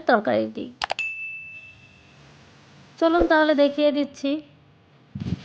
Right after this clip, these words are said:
প্রথমে আমি চুলাতে একটা প্যান বসিয়ে দিয়ে তার মধ্যে দিয়ে দিয়েছি তেল।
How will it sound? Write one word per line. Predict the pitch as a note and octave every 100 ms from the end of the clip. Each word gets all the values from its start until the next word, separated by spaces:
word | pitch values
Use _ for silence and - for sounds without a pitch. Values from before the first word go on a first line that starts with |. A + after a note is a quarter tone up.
| - - _ _ _ _ - - - _ - - - - _ _ - G3 A3+ - - - - - - - - - - _ - - - - - _ -
প্রথমে | D4+ F4 F#4 E4+
আমি | D#4 D#4
চুলাতে | C#4+ C#4 C#4
একটা | C4+ C4+ C4+ C#4
প্যান | C#4 B3 A#3
বসিয়ে | A#3+ C4+ B3
দিয়ে | A#3+ A#3+
তার | A#3+ A#3
মধ্যে | A#3+ B3 A#3+
দিয়ে | B3 A#3+
দিয়েছি | B3 A#3+ C4+ C4
তেল। | A#3